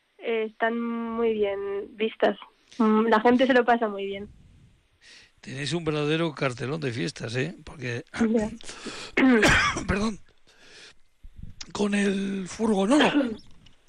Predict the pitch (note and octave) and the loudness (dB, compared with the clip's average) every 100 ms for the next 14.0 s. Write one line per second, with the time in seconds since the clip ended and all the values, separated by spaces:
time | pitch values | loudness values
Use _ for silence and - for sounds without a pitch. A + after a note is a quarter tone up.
0 | - _ - _ - - - _ - - | -20 _ -20 _ -20 -20 -20 _ -20 -20
1 | - - - - - - _ _ - C4 | -20 -20 -20 -20 -20 -20 _ _ 0 4
2 | G4+ - - - - _ _ _ _ _ | 4 0 -18 -20 -20 _ _ _ _ _
3 | _ _ _ _ _ _ - - - - | _ _ _ _ _ _ -20 -20 -20 -20
4 | - - B3+ A#3+ A#3+ A#3+ A#3 D4+ D#4 A3 | -14 0 4 4 4 2 2 0 0 -2
5 | G3+ - - - - _ _ _ _ _ | -6 -6 -8 -10 -14 _ _ _ _ _
6 | - E3+ E3+ A3+ A3+ G#3 F#3+ F3 - - | -12 -6 0 2 2 0 -2 -4 -6 0
7 | - B3+ F#3+ C#3 - - G2 F#2+ - - | 2 2 2 2 2 0 -2 -2 -4 -12
8 | - G3 G3 F#3 G3 G3 G3 F#3+ F3+ F#3 | -16 -8 -4 -4 -4 -4 -4 -4 -4 -2
9 | F#3 F3+ - - - - - - - - | -2 -2 -8 -14 -12 -8 -8 -8 -10 -6
10 | - G3+ G3+ F#3+ - - - - C#4+ - | 0 2 2 2 0 -2 -6 -4 -6 -6
11 | - - - F4 A3+ G#3 D#3 A2 G#2+ - | 0 4 6 6 6 4 0 -4 -8 -10
12 | - - - - - - - - F#3 F#3 | -18 -20 -20 -20 -20 -20 -14 -8 -4 -2
13 | F3+ A#3 A3+ A#3+ B3+ G#3 G3+ F3+ F3+ | 2 4 6 6 4 2 2 2 -2